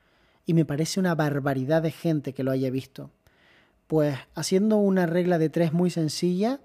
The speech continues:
no hace falta ser ingeniero para saber que ese vídeo hubiera generado, en caso de que mi canal estuviera monetizado, en torno a unos ochenta euros en el mejor de los casos. Imaginad que yo he hecho un vídeo que me ha llevado montarlo igual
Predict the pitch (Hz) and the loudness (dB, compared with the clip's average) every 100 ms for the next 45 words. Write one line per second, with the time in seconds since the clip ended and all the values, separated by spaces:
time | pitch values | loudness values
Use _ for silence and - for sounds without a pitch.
0 | _ 143 143 151 147 135 143 156 143 139 | _ -8 -6 -4 -6 -6 -4 -2 -4 -4
1 | 151 143 160 196 220 - - - 156 151 | -2 0 0 0 -4 -10 -20 -8 -4 -2
2 | 156 160 165 160 165 - 175 185 196 208 | 0 0 2 0 0 0 0 2 2 0
3 | 208 147 147 156 160 160 151 165 170 139 | 0 -4 -2 -2 -2 -2 0 2 2 0
4 | 123 143 139 147 139 131 131 131 139 143 | -2 -6 -6 -6 -4 -4 -4 -2 -2 -4
5 | - 143 139 139 135 139 - 160 165 185 | -2 -2 0 0 -2 -4 -4 -2 -2 -6
6 | - - - 160 165 165 170 165 160 160 | -16 -18 -2 0 2 2 4 4 4 2
7 | 170 160 214 220 220 196 190 202 185 175 | -2 -2 0 0 2 4 4 4 2 0
8 | 151 147 151 165 147 131 - 123 - - | 0 0 -2 -2 -2 -6 -10 -10 -10 -14
9 | _ _ _ _ _ _ _ _ _ - | _ _ _ _ _ _ _ _ _ -6
10 | 165 165 165 175 220 - 180 156 160 196 | -2 0 2 4 2 2 2 2 2 2
11 | 196 208 180 175 185 233 254 185 156 156 | 2 0 0 2 2 0 0 0 4 4
12 | 180 190 175 170 185 175 151 139 151 165 | 4 4 4 4 2 2 0 -2 0 0
13 | 170 220 254 - - _ 151 143 147 147 | 2 0 -2 -10 -20 _ -8 0 2 4
14 | 147 139 | 2 0